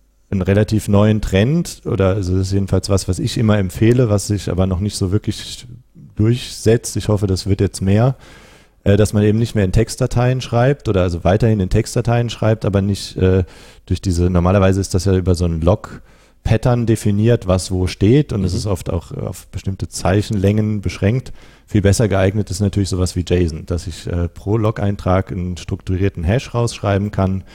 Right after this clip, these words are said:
Speaker 1: indem ich bestimmte Daten maschinenlesbar unterbringen kann. Das macht es natürlich schwieriger, dann damit less, äh, drin zu lesen,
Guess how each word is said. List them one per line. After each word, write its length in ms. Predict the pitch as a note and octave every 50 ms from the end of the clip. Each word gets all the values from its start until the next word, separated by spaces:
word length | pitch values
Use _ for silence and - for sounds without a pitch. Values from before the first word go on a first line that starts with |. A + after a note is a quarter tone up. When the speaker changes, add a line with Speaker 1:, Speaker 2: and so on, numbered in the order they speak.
| - - - - - - _ _ _ -
Speaker 1:
indem 240 | F2+ D#2+ F2+ F2+ F2+
ich 120 | - -
bestimmte 640 | - F2 - F2+ F2 E2+ - F2 E2+ E2+ F2 E2 - _ - - _ _ _ _ - _ _
Daten 540 | E2 E2 F2+ F#2+ - G2+ G2 F#2 F2+ E2+ - - - _
maschinenlesbar 840 | - F2+ E2 - A#2 A#2+ A#2+ G2 D#2+ D#2+ E2+ D#2 - - - D#2+ D#2
unterbringen 560 | E2+ E2 - E2 D#2 - D2+ D2 D2+ D2+ D2
kann. 240 | - - - - - - -
Das 100 | - -
macht 220 | F#2 F#2 G2+ -
es 80 | G#2 F2
natürlich 340 | G2+ F#2+ - G2 F#2 F2 -
schwieriger, 480 | - F#2+ G2 A2 A2 A2 F#2+ G#2+ G2
dann 200 | F#2 F2+ F2+ F#2+
damit 340 | F2+ F2+ F2+ F2 F2+ E2+ -
less, 420 | F2 E2+ F2+ - - - - - - _ _ _ _ _ _ _ _ _ _ _
äh, 340 | F#2+ F2+ E2+ E2+ E2+ F2 F2
drin 240 | - - F#2 F#2+ F#2
zu 120 | - - E2+
lesen, 480 | D#2 F2+ G#2+ B2 C3+ D3+ D#3 D#3+ D3+